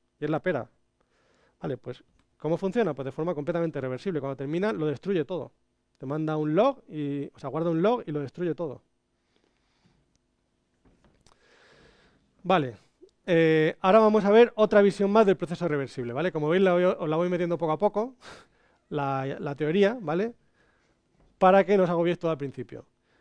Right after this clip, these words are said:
Este señor, ¿veis que lleva aquí un barril y encima un melón? Bien, pues nuestro proceso reversible siempre está en el equilibrio, ¿vale? O muy cerca del equilibrio si es un proceso casi reversible.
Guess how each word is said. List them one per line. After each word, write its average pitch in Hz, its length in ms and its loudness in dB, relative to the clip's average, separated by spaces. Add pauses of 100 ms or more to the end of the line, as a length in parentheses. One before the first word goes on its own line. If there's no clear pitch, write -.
(120)
Este 143 200 -8
señor, 170 300 0
¿veis 165 140 0
que 160 100 -8
lleva 160 180 -2
aquí 151 160 -6
un 151 160 -4
barril 151 260 -2
y - 20 -2
encima 151 220 -6
un 143 100 -6
melón? 185 400 -4 (380)
Bien, 139 240 -8 (340)
pues 135 160 -12
nuestro 156 300 -4
proceso 170 320 -4
reversible 202 720 0
siempre 208 400 0
está 220 380 0 (100)
en 156 100 -6
el 147 80 -2
equilibrio, 143 500 -4 (520)
¿vale? 147 300 -12
O 156 180 -6
muy 190 240 4
cerca 170 240 -4
del 160 80 0
equilibrio 175 320 0
si 160 120 -8
es 156 60 -2
un 160 160 -4
proceso 160 320 -6
casi - 280 -8
reversible. 117 540 -12